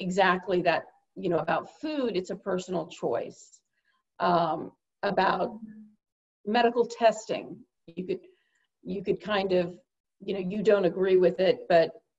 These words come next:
you could see how people could justify it because it's something very personal. But going to a zoo just for our pleasure didn't seem to justify the harm that it, it causes the animal. And I thought that that was,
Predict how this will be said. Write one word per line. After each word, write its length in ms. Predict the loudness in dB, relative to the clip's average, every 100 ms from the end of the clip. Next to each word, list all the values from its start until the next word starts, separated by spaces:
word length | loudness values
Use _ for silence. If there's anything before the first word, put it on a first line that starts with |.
| _
you 140 | -14 -10
could 140 | -10
see 260 | -10 -6 -4
how 180 | -2 -2
people 340 | -4 -8 -8
could 160 | -8 -2
justify 600 | -2 -2 -6 -8 -4 -2
it 180 | -2 -6 _ _ -6
because 220 | 0 0
it's 160 | -2 -6
something 380 | -4 -2 -2 -2
very 280 | -2 -4 -6
personal. 600 | -8 -6 -6 -6 -8 -10 -20 -20 _ _
But 220 | 4 4 0 -2
going 340 | 2 2 2 -2
to 180 | -2 0
a 60 |
zoo 760 | 0 -4 -2 4 4 2 -4 -12 _ _ _ _ _ _ _ _ _ _ _ _ _ _ _ _ _ _ _ -6
just 180 | -6 -2
for 120 | 0
our 140 | 0 -2
pleasure 480 | -2 2 2 2 0
didn't 260 | -2 -4
seem 220 | -6 -4
to 80 | -4
justify 760 | 0 0 0 -2 -4 -2 -2 -2
the 120 | -4
harm 480 | -4 0 2 0 0
that 120 | 0
it, 140 | 0 -6 _ _ _
it 140 | -10 0
causes 400 | 2 4 0 -4
the 180 | -2 0
animal. 360 | 0 0 -2
And 80 | 0
I 120 | 0
thought 300 | 4 4 4
that 120 | 0 2
that 240 | 2 4
was, 420 | 0 0 -4 -18